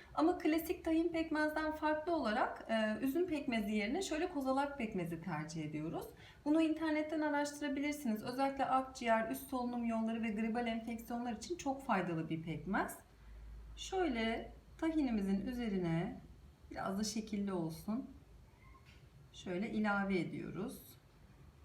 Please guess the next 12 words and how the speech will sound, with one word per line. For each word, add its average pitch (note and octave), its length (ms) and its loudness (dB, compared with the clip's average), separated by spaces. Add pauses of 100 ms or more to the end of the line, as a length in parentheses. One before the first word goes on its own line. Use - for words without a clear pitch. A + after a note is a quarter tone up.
(2000)
Tamam. F3 540 -2 (1080)
Evet, A#3 300 -2
tahin D#4 260 4
pekmezli D4+ 540 2
karışımımız A3+ 680 0
hazır. D#4 340 -2
Kahvaltılarda C4+ 920 6
böyle C4 120 0
ekmek C4+ 480 -2
banarak A3 420 0
tercih B3+ 380 4
edebilirsiniz. G#3+ 720 0